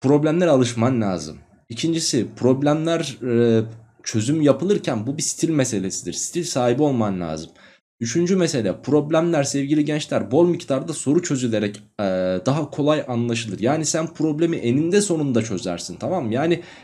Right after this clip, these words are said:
her insana bir problem çeşidi verdiğin zaman her insan o problem çeşidini çözebilir, hallemeder, gallemeder, çözer. Problem çözümü sadece hız isteyen bir şey. Buna göre, bu, eee, bundan kaynaklı da senin problemi çözebilmen için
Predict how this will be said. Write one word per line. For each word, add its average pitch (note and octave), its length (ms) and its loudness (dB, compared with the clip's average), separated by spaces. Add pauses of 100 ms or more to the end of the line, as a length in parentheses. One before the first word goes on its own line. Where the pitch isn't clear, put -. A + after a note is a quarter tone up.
her G3 200 4
insana E3+ 440 0
bir D#3 60 -2
problem D#3+ 480 0
çeşidi D#3 420 -2
verdiğin D#3 340 2
zaman C#3 260 -2
her D3 140 0
insan D#3 360 -2
o D3+ 100 -4
problem D3+ 400 0
çeşidini D3 520 -2
çözebilir, D3+ 540 2
hallemeder, C3 560 2
gallemeder, F#3 640 2
çözer. C#3+ 460 0 (500)
Problem F3 460 4
çözümü F#3+ 340 0
sadece E3 420 0
hız D3+ 260 -2
isteyen G#2+ 500 -2
bir - 60 -10
şey. E2 280 -10 (140)
Buna F#3 220 0
göre, D3 360 2
bu, E3+ 60 0
eee, A#2 460 2
bundan F3 300 0
kaynaklı E3+ 480 -2
da D#3 100 2
senin D3+ 280 -4
problemi D3 400 -2
çözebilmen C#3+ 500 0
için - 280 -4